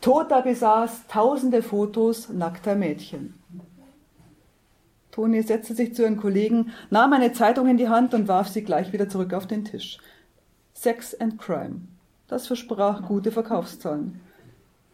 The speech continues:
„Muss ich mir das antun?“, fragte sie. „Ich habe versucht, die Artikel in der U-Bahn zu lesen, aber natürlich hatte ich dort keinen Empfang.“ „Sei froh“, brummte Sören. „Du erfährst nichts, was wir nicht schon wüssten. Je nach Profil der Zeitung unterscheiden sich die Artikel eigentlich nur in der Ausschmückung der Wortwahl,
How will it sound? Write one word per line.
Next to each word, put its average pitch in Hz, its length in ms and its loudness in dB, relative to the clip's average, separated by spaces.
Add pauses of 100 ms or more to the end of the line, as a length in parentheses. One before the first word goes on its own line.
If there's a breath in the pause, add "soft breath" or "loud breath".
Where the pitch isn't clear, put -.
(260)
„Muss 165 200 -4
ich 180 100 2
mir 196 140 4
das 202 180 4
antun?“, 220 460 2
fragte 208 340 0
sie. 208 320 -2 (440 loud breath)
„Ich - 80 2
habe 262 140 4
versucht, 269 360 2
die 285 60 4
Artikel 262 380 2
in 233 60 2
der 226 120 4
U-Bahn 262 280 2
zu 214 100 -4
lesen, 185 560 -2
aber 196 200 0
natürlich 190 540 0
hatte 180 100 -8
ich - 60 -12
dort 180 240 0
keinen 175 220 -4
Empfang.“ 170 500 -6 (720)
„Sei 147 260 -2
froh“, 160 420 -4
brummte 165 340 -6
Sören. 165 400 -2 (340 loud breath)
„Du 202 60 4
erfährst 214 380 2
nichts, 269 360 0
was 220 140 2
wir 220 80 2
nicht 220 200 0
schon 190 160 0
wüssten. 185 480 -2 (320 loud breath)
Je 240 140 4
nach 294 200 4
Profil 254 360 2
der 226 160 4
Zeitung 240 400 4
unterscheiden 220 460 2
sich 240 140 0
die 240 80 4
Artikel 214 400 0
eigentlich 196 400 0
nur 226 220 6
in 247 80 4
der 175 100 0
Ausschmückung 214 580 0
der 190 140 -2
Wortwahl, 180 520 0